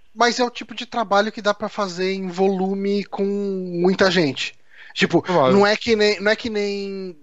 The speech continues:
Speaker 1: game design que você precisa ter uma cabeça trabalhando e
Speaker 2: Uhum.
Speaker 1: esse cara, tipo, tipo, ele tem que tá focado nisso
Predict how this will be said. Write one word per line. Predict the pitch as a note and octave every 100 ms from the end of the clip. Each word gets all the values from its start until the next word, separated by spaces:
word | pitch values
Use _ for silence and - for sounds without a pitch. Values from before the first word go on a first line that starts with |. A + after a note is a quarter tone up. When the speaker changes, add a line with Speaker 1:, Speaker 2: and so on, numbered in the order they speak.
| -
Speaker 1:
game | F#3 F#3
design | E3 E3+ D3+ E3+ F3 E3+
que | D3+
você | D#3 D#3
precisa | - - E3
ter | - D#3+
uma | D#3+ F#3+
cabeça | F#3+ D3 E3 D#3+
trabalhando | D#3+ D#3+ D3+ D3+ D#3+ F3+ G3 G3+ - D#3
e |
Speaker 2:
Uhum. | E3
Speaker 1:
esse | C#3
cara, | E3+ F#3 F3
tipo, | F3+ - F#3 F3+ D3+ - D3+ D#3 C#3+ -
tipo, | - D3+
ele | D#3 F3+
tem | G3 G#3+
que |
tá | G#3
focado | - D3 E3+ D3+
nisso | D#3 D#3 E3 -